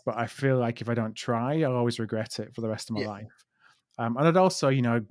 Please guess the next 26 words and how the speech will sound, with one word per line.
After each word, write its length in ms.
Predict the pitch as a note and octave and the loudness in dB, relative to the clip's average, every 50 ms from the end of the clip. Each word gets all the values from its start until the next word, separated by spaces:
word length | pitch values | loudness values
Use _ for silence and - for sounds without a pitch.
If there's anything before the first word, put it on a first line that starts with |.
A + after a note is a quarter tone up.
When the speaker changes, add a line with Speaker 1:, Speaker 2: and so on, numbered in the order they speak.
| - _ _ _ _ _ _ - | -12 _ _ _ _ _ _ 2
Speaker 1:
getting 320 | D3 C#3 C3 C#3 C3 C3 | 4 4 6 4 4 4
in 140 | B2+ B2 A#2+ | 4 2 2
the 80 | A#2+ A#2 | 0 0
so-called 540 | - - C3+ B2+ B2 - - A#2+ A#2 A#2 - | 2 2 2 2 2 0 0 -2 -2 -2 0
corner 340 | - C3 A#2 A2+ B2+ D3 | 0 0 2 2 2 2
office, 540 | F3+ F#3 - - D3 C3+ B2 - - - - - _ - - - - _ _ _ _ _ _ _ _ D3 | 2 2 0 0 -2 0 0 -2 -4 -4 -8 -10 _ -20 -20 -20 -20 _ _ _ _ _ _ _ _ -2
realized 640 | C3+ C3 C#3 C#3 B2+ B2+ B2 B2 A#2 A2+ - - - _ _ _ _ - | 2 4 4 6 4 4 4 2 2 0 -4 -12 -20 _ _ _ _ -6
I 40 | B2+ | 0
didn't 220 | A#2+ C#3 C3 C3 | 2 2 2 2
necessarily 420 | B2 B2 - - C3 B2 A#2+ A#2 A2+ | 0 0 0 0 0 2 2 2 2
enjoy 260 | A2+ A2+ B2 A#2 A2 | 0 0 0 0 0
it 60 | A2 | -2
as 120 | A2 - | -2 -4
much 220 | A#2+ G#2+ G2+ - - | -4 -4 -4 -6 -8
as 80 | G#2 G#2+ | -6 -6
what 140 | G#2+ G2+ A2 | -6 -6 -6
I 60 | A2+ | -6
thought 320 | - B2 A#2 A2 G#2+ G#2+ | -4 -2 -2 -2 -4 -6
it 80 | A#2+ A#2+ | -8 -10
would 160 | A#2 G#2+ - | -10 -10 -10
be, 160 | - G2+ G#2 | -10 -10 -10
'cause 180 | - - A#2+ G#2+ | -8 -8 -8 -8
it 80 | G#2 | -6
was 120 | A2+ A2 G2+ | -6 -6 -4
like 180 | A2 G#2+ G#2 - | -4 -6 -6 -6
Speaker 2:
Okay. 180 | - - - | -10 -14 -16